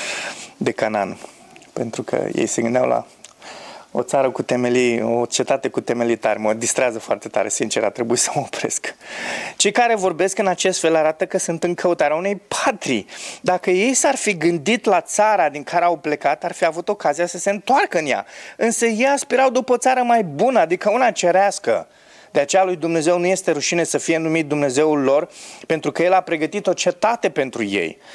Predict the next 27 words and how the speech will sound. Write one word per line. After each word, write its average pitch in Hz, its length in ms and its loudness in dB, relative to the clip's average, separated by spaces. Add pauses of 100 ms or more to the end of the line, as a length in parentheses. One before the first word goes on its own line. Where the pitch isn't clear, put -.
(240)
Prin 196 160 2
credință 202 600 0
l-a 175 140 4
jertfit 156 400 -2
Avram 160 400 0
pe 160 80 -4
Isaac 170 440 0 (360)
atunci 180 460 0
când 156 180 -2
a 147 80 4
fost 170 280 -2
pus 190 260 0
la 175 100 2
încercare. 156 640 0 (220)
El, 185 280 2
cel 175 240 0
care 160 200 2
a 151 60 4
primit 170 440 -2
promisiunile, 160 680 0
a 147 40 4
fost 147 300 -2
gata 156 320 2
să-și 139 420 -4
jertfească 143 560 0
singurul 143 440 0
fiu, 147 280 2